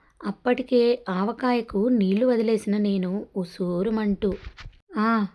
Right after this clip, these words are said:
అంతే చెయ్యాలి. వెధవ పండబారిన కాయలిచ్చి దగా చేశాడు," అన్నారు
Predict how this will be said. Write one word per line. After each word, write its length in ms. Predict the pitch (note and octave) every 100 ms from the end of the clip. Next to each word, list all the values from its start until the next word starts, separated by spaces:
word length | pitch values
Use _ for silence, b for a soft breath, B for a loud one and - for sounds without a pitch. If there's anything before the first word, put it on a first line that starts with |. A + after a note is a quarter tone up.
| _ _
అంతే 300 | G3 G#3 C4+
చెయ్యాలి. 600 | C4+ C4 A#3+ A#3 G#3+ F#3 b b b _
వెధవ 540 | F#3+ F3+ G3+ A3 G#3 G#3+
పండబారిన 560 | G3 F3 G#3+ A#3+ A3+ A3+
కాయలిచ్చి 600 | A3 G3+ G3 F#3+ - B3
దగా 340 | G#3+ E3 F#3 A3
చేశాడు," 480 | A3+ G#3 G#3 F3 E3 b b b b -
అన్నారు 480 | G#3+ G#3+ G3 F3